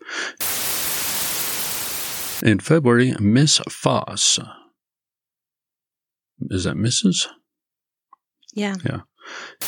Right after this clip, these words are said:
Speaker 2: I thought that maybe the family wanted to keep her hidden, and that's why the name on it says Sadie, and it only has her maiden name, not her,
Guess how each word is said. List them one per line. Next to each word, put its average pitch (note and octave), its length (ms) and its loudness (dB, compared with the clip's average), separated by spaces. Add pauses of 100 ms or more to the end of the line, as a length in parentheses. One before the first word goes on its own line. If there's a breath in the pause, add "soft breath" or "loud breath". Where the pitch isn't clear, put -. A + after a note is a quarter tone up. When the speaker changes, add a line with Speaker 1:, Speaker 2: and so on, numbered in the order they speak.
(2000)
Speaker 2:
I - 60 2
thought C#4 180 4
that G#3 160 2
maybe G3 280 2
the G3 140 4
family F3+ 340 4
wanted F3+ 360 -2
to F#3+ 100 -2
keep F#3 260 -8
her F3 140 2
hidden, F3+ 420 2
and F3+ 420 -2
that's E3+ 240 -4
why F3 140 4
the F3+ 200 4
name F3+ 400 4
on F3+ 260 4
it C4+ 300 2
says A#3 260 0
Sadie, A#3 540 4
and F#3 480 0
it E3 220 2
only F#3+ 260 2
has F#3 320 2
her G3 200 2
maiden F#3 500 2
name, C4 320 6
not F#3 320 2
her, E3+ 680 2